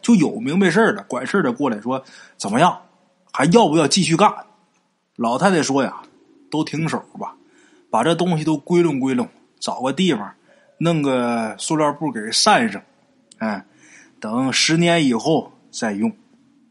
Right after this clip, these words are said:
哎，怎么回事呢？这老太太呀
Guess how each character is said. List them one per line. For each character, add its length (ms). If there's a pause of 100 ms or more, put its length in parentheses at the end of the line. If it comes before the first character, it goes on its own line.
(480)
哎， 280 (480)
怎 220
么 160
回 200
事 280
呢？ 80 (1300)
这 100
老 160
太 220
太 80
呀 220